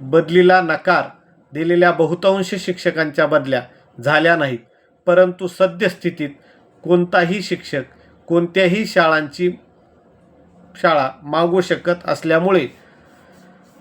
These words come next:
या बदली प्रक्रियेमध्ये नकार देऊन ही त्याच शाळेवर कायम राहणाऱ्या शिक्षकांची संख्या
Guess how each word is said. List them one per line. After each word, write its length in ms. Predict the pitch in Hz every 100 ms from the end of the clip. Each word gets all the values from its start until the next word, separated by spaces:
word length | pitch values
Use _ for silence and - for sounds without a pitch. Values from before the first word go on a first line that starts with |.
| _ _ -
या 420 | 143 151 185 202 277 -
बदली 340 | 160 165 160 202
प्रक्रियेमध्ये 920 | 185 180 175 175 160 151 139 170 175 - - - -
नकार 440 | 143 156 190 185
देऊन 420 | 175 160 170 160 135 - - - - - -
ही 480 | - - 190 202 - - - - - - _ - - 170
त्याच 380 | 190 208 -
शाळेवर 420 | 170 156 156 156 156
कायम 440 | - 156 165 170
राहणाऱ्या 500 | 147 143 143 143 151
शिक्षकांची 760 | 151 165 - 175 170 147 135 156
संख्या 480 | - 147 139 160